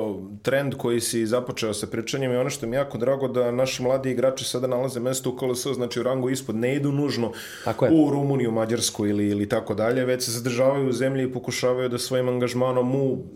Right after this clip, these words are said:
Speaker 1: nacionalnim klubovima nađu neke bolje sutra u Zvezdi, Partizanu ili drugim.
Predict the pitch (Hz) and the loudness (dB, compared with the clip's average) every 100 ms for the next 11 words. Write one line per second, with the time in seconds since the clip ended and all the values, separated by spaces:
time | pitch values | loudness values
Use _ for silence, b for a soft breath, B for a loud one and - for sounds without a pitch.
0 | - 92 98 120 120 131 123 113 110 135 | -16 -12 -2 -2 0 0 0 0 -2 -2
1 | 139 139 135 127 - - - - 135 123 | -2 0 2 0 0 -10 -20 -8 -2 0
2 | 113 110 113 117 113 107 117 120 117 107 | 0 0 -2 0 -4 -4 0 2 2 0
3 | 123 113 110 101 101 92 98 98 90 90 | 0 0 0 2 2 0 -2 -4 -6 -12
4 | - 92 90 87 78 78 82 | -12 -6 -6 -6 -8 -10 -10